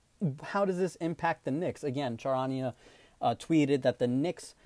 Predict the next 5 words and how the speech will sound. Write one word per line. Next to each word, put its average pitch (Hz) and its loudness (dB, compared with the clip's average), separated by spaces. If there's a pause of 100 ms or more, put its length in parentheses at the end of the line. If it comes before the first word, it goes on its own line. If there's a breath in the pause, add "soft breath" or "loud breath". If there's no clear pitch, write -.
(160 soft breath)
would 139 4
be 139 4
interested 135 -2
in, 127 -6
in, 127 -8